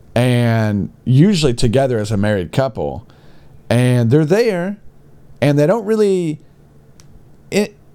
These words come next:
integrate with society very well. Uh, they kinda just stick to their Asian roots, and they're just like, "All right, whatever, we're here because whatever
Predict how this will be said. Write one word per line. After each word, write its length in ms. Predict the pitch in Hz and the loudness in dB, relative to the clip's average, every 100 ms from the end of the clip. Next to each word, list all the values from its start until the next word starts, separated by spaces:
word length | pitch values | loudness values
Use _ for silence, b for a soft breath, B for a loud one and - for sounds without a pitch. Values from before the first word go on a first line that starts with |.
| - - - - | -20 -20 -12 -2
integrate 560 | 214 233 175 196 185 | 0 2 2 2 0
with 160 | 147 160 | -4 -4
society 640 | - 156 - 175 175 143 | 0 0 2 0 0 -2
very 260 | 117 107 92 | -2 -2 -2
well. 420 | 82 85 95 117 - - - - | -2 -2 -2 -6 -12 -20 -20 -4
Uh, 280 | - 120 117 | -2 0 0
they 120 | 127 | -2
kinda 280 | 123 175 165 | 0 0 0
just 240 | 143 127 | -2 -2
stick 260 | - 160 - | 0 0 0
to 140 | - | -2
their 120 | 127 | 0
Asian 380 | 123 127 117 110 | 0 0 0 0
roots, 320 | 107 113 113 | 2 0 -2
and 140 | 104 104 | -2 0
they're 180 | 101 104 | 0 -2
just 320 | 110 110 - | -2 -2 0
like, 140 | 98 | 0
"All 140 | 110 117 | 0 -2
right, 40 | |
whatever, 480 | 104 113 110 101 101 | -2 -2 -2 -2 -4
we're 160 | 101 | -2
here 300 | 110 120 120 | 2 2 2
because 580 | 107 107 117 107 98 - B B B B B | 0 -2 0 0 -2 -8 B B B B B
whatever 560 | 110 120 127 131 127 | 0 2 2 0 -2